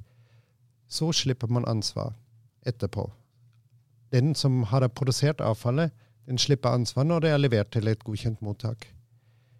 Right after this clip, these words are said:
Når jeg bruker massene på en litt mer kreativ måte utenfor, så har jeg fortsatt et ansvar.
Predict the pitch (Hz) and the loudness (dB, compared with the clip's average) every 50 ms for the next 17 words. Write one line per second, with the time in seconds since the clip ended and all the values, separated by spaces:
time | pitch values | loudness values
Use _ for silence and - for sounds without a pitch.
0 | - - _ _ - 123 120 120 120 113 110 135 131 143 165 151 - 127 110 120 | -20 -20 _ _ -4 0 2 2 2 2 4 6 6 6 4 4 0 0 0 2
1 | 127 127 - - - 120 110 113 113 117 117 110 - - - 120 117 120 117 131 | 0 0 -2 -4 -6 -4 -4 -2 -2 -2 -2 -4 -4 -2 0 2 4 4 4 2
2 | - 110 110 117 113 - - - 127 131 127 120 - 117 98 104 110 104 104 - | 2 2 2 2 2 2 0 2 2 2 2 2 -2 -2 -2 -2 -2 -2 -2 -2
3 | - 117 120 139 143 - - - 101 - _ 110 117 139 143 - _ _ _ _ | -4 -4 -2 -4 -4 -6 -10 -20 -20 -16 _ -6 -6 -6 -6 -6 _ _ _ _
4 | _ _ _ _ _ - - - - - _ _ - - - 123 131 139 131 - | _ _ _ _ _ -20 -20 -20 -20 -20 _ _ -8 -4 -2 0 0 0 -2 -4
5 | - - - 120 127 127 113 110 - 131 - - - 127 120 127 120 117 113 113 | -6 -4 0 2 2 2 2 0 -2 -6 -6 -4 -4 -6 -4 -6 -4 -4 -4 -4
6 | 113 113 - - - 113 120 123 | -4 -6 -8 -8 -8 -8 -8 -8